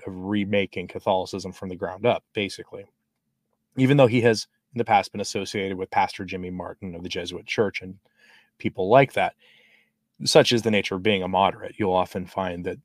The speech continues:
moderates are associated with people you may not like much, even if you agree with the moderate on some things.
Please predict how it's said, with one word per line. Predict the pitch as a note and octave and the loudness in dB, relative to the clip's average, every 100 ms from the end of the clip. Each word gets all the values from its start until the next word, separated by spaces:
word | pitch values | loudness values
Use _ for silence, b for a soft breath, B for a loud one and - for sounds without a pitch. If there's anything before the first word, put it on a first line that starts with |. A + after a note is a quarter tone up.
| - | 0
moderates | G#2+ G2 G2 G2 - | 2 2 2 -2 -2
are | F#2+ | -2
associated | - A2 G2+ - F#2+ | -2 -4 -4 -4 -6
with | G2 | -6
people | - F#2+ G2 | -6 -6 -4
you | G2 | -2
may | F#2+ | -2
not | F2+ F#2 | -2 -2
like | A2 D3+ B2 | 6 8 6
much, | G2 F2 - | -2 -8 -10
even | F#2+ | -12
if | F#2 | -6
you | G2+ | -6
agree | F#2+ G#2 G2 | -4 -4 -2
with | F#2+ - | -4 -4
the | A2 | -2
moderate | G2 F#2 G2+ G2 | 0 0 0 -4
on | - F#2+ | -4 -6
some | - F#2+ | -6 -8
things. | F#2 B2+ G2+ G2 | 2 4 4 -2